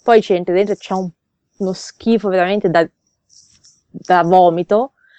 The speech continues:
Allora, se c'è tanta attenzione verso dei poveri obesi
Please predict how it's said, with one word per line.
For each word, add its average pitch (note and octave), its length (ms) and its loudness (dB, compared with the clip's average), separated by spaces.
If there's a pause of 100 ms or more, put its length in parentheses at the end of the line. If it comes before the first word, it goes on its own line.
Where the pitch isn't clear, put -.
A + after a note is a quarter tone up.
(180)
Allora, A3+ 280 4
se G3+ 140 -4
c'è - 340 -4
tanta G#3+ 280 -4
attenzione G3+ 800 0
verso F#3+ 440 -4
dei E3+ 360 -2
poveri G#3 340 2
obesi F3 720 2